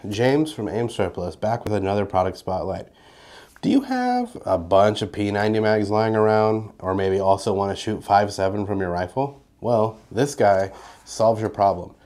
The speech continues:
You don't even need to play Call of Duty to make it happen. This is the five seven upper from A R five seven. As you may have guessed, this upper will convert your A R fifteen lower to shoot five seven by twenty-eight ammo. Take this guy,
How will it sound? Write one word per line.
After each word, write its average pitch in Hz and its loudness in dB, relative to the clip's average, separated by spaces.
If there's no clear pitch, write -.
You 127 2
don't 131 6
even 107 2
need 107 0
to 107 0
play 110 0
Call 110 2
of 107 -4
Duty 113 -2
to 107 -2
make 107 -2
it 101 -6
happen. 90 -4
This 123 4
is 104 -4
the 101 -4
five 101 -2
seven 101 -2
upper 90 -6
from - -6
A 90 -6
R 87 -2
five 87 -10
seven. - -12
As 131 6
you 123 6
may 117 6
have 110 4
guessed, 117 2
this 107 0
upper 113 0
will 95 2
convert 92 -4
your 92 -4
A 90 -6
R 90 -2
fifteen 98 -4
lower 95 -2
to 98 -4
shoot - -6
five 104 2
seven 107 -2
by 104 0
twenty-eight 110 -2
ammo. 110 -4
Take 98 -2
this 110 0
guy, 139 2